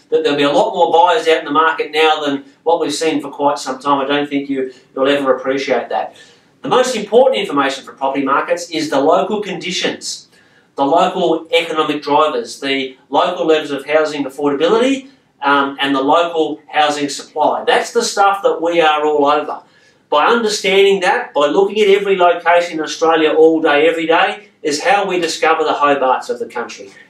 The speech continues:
It's how we discover locations like this. It's how we discover locations like that. And it's how we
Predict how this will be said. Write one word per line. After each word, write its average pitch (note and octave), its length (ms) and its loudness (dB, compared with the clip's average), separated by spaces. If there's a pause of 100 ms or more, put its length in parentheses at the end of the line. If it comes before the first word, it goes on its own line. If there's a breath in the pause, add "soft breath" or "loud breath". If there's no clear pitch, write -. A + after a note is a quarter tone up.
It's C#3+ 160 -6
how G3 240 2
we F3+ 80 -6
discover E3+ 640 0 (420)
locations C#3 640 -4
like B2 180 -2
this. - 400 -8 (180 loud breath)
It's - 140 -6
how F3+ 240 0
we F3+ 100 0
discover D#3+ 600 0 (180)
locations C3+ 640 -2
like B2+ 220 2
that. - 260 -6 (280 soft breath)
And C3 120 0
it's C3+ 140 -4
how E3+ 240 2
we D3 160 -4